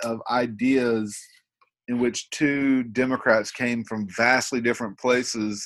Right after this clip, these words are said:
on the Democratic spectrum. And, and in that way, it was, it was interesting. But really, when, when, when Bernie lost Michigan, it was, it was done. And nothing that happened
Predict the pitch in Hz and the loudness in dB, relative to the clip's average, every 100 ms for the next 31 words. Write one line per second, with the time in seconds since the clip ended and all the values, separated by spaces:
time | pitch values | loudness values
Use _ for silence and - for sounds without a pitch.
0 | - 113 107 113 117 117 107 - 131 123 | -8 -6 -2 -2 2 4 4 2 0 0
1 | - 101 87 - _ _ - 110 113 110 | 0 -6 -6 -14 _ _ -12 -6 -6 -6
2 | - 104 80 127 123 135 135 131 120 107 | -12 -16 -10 -4 0 4 4 6 2 2
3 | 113 110 104 - - 120 107 117 135 101 | 0 -2 -6 -12 -8 -4 -2 -2 -2 0
4 | 95 90 - 92 - _ _ _ _ _ | 0 -4 -8 -10 -10 _ _ _ _ _
5 | _ - 123 139 143 165 165 151 135 - | _ -16 0 2 4 2 4 4 4 -2
6 | - - _ _ _ 127 135 131 135 131 | -14 -20 _ _ _ -4 -2 -2 -4 -4
7 | 123 123 127 156 170 156 143 131 - 110 | -2 -4 0 2 4 6 6 4 -2 -4
8 | 117 - 107 107 104 - - 117 117 104 | -2 -2 -2 -2 -2 -6 -4 -2 -2 -4
9 | - 113 104 - 123 123 110 104 101 - | -8 -6 -6 -4 0 0 0 -2 -4 -10
10 | _ _ 117 110 107 104 104 104 _ _ | _ _ -8 -4 -2 -2 -4 -8 _ _
11 | 135 139 139 143 151 131 113 - 127 - | -14 -4 0 2 2 2 2 4 2 2
12 | 117 113 107 | -2 -2 -4